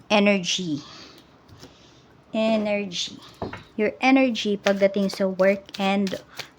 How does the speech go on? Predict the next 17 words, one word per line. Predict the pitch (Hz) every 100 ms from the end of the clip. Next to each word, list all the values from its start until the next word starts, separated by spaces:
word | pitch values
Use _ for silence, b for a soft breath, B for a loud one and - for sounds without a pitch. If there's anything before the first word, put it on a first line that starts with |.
| _
financial, | 262 220 170 165 175 - - - 175 165 165 160
finances. | - 196 190 180 - - 170 -
Tignan | 185 185 180 180
natin. | 165 160 160 160 165 175 - _ B B B -
This | 196 208 247
is | 240 -
for | 247
you, | 254 254 254 262 262 269 - - - - - - - - - - - -
Capricorn. | 196 - 180 170 - 156 156 156 160 - - -
Sun, | - 214 214 214
Moon, | 214
Rising, | 202 180 175 175 185 180 180 B B B _ -
and | 214 226 180 - 180 170 -
Venus. | 170 156 135 143 - - -
So, | - 220
we | 208
have | 196 196